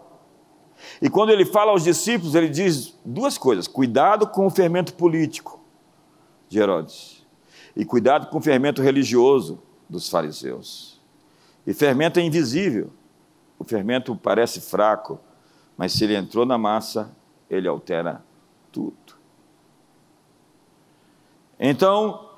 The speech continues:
diante da exortação, uma pergun-, um pergunta pro outro. Ele está falando de fermento e um lembra do pão. A associação é imediata.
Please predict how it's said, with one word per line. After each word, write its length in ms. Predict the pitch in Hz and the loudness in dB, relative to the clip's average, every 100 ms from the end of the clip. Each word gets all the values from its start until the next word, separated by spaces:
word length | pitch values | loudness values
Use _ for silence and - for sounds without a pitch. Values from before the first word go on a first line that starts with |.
| _ - | _ -2
diante 420 | 117 196 240 170 | 2 4 4 4
da 120 | 214 | 4
exortação, 680 | 196 208 202 180 - 202 202 | 6 4 4 2 2 2 4
uma 120 | 196 | 2
pergun-, 440 | - 180 151 185 208 | 4 2 2 -2 0
um 160 | 247 285 | -2 2
pergunta 380 | 220 185 214 | 2 4 2
pro 180 | 185 180 | 4 4
outro. 360 | 180 156 - - _ _ _ _ _ _ _ | 6 4 0 -10 _ _ _ _ _ _ _
Ele 100 | - | 0
está 140 | 143 185 | 2 2
falando 220 | 196 214 | 2 2
de 60 | 190 | 2
fermento 480 | 202 165 196 214 | 2 4 0 2
e 40 | 196 | 2
um 180 | 233 208 | 4 4
lembra 260 | 233 220 | 4 4
do 100 | 208 | 4
pão. 400 | - 175 139 95 - _ _ _ _ - | 2 0 0 -4 -12 _ _ _ _ -2
A 100 | 202 | -2
associação 600 | 196 226 220 202 - 233 | 2 2 4 2 4 2
é 40 | 226 | 4
imediata. 640 | 226 170 185 147 - | 4 4 4 2 -2